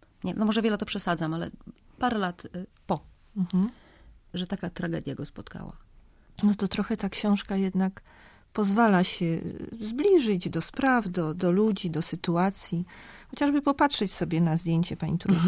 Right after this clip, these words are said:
Speaker 2: rozmawia z Aleksem Winerem, to jest już lato dwa tysiące czternaście na Majdanie, to już jest jakby ten drugi Majdan, <laughs> prawda, inny.
Speaker 1: No ale on był na tym pierwszym, on cały czas
Speaker 2: Tak,
Speaker 1: był, tak,
Speaker 2: tak,
Speaker 1: on
Speaker 2: tak,
Speaker 1: został, on
Speaker 2: tak,
Speaker 1: po prostu
Speaker 2: tak.
Speaker 1: uważał, że trzeba pilnować, że trzeba
Speaker 2: Mhm.
Speaker 1: pilnować, no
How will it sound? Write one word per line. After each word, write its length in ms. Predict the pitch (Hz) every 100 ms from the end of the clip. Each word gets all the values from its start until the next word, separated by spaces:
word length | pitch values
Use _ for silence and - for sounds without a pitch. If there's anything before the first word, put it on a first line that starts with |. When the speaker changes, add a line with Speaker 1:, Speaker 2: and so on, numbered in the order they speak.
| 214
Speaker 2:
rozmawia 280 | 180 160
z 200 | 160 - 160 156
Aleksem 400 | 160 160 - 151
Winerem, 440 | 165 156 160 160
to 100 | 180
jest 220 | - -
już 180 | - - - - -
lato 320 | 180 196 202 151
dwa 160 | 165
tysiące 420 | 160 - 151 -
czternaście 560 | 165 - 160 160 - -
na 100 | 156
Majdanie, 480 | 151 147 156 156 160
to 120 | -
już 160 | 156 -
jest 160 | -
jakby 180 | 147 147
ten 220 | - -
drugi 340 | 143 247 254 240
Majdan, 520 | 220 208 185 - 220
<laughs> 60 | - 202
prawda, 260 | 185 185 -
inny. 420 | 208 240 214 190 - - - - - - - _ -
Speaker 1:
No 120 | 175 190
ale 160 | 196
on 100 | 190
był 120 | 202
na 80 | 196
tym 160 | 180 185
pierwszym, 320 | 190 170 143
on 80 | 143
cały 160 | 160
czas 180 | 160 196
Speaker 2:
Tak, 140 | 311 139
Speaker 1:
był, 80 |
tak, 40 | -
Speaker 2:
tak, 200 | 226 220
Speaker 1:
on 100 | 170
Speaker 2:
tak, 40 | 226
Speaker 1:
został, 240 | - -
on 40 | 139
Speaker 2:
tak, 40 |
Speaker 1:
po 60 | 190
prostu 200 | 180 220
Speaker 2:
tak. 120 | 165
Speaker 1:
uważał, 240 | 175 208
że 100 | 180
trzeba 220 | 170 220 175
pilnować, 540 | 202 185 131 - - -
że 100 | 151
trzeba 140 | 151 220
Speaker 2:
Mhm. 60 |
Speaker 1:
pilnować, 520 | 202 190 190 180 156
no 120 | -